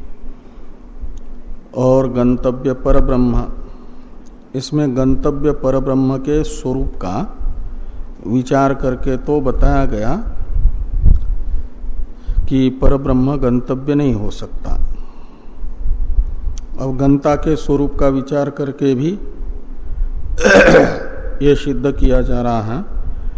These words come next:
परब्रह्म को गंतव्य नहीं माना जा सकता।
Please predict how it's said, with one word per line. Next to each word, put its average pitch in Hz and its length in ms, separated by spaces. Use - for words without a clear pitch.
परब्रह्म 120 600
को 131 180
गंतव्य 120 580
नहीं 139 200
माना 95 300
जा 90 200
सकता। - 500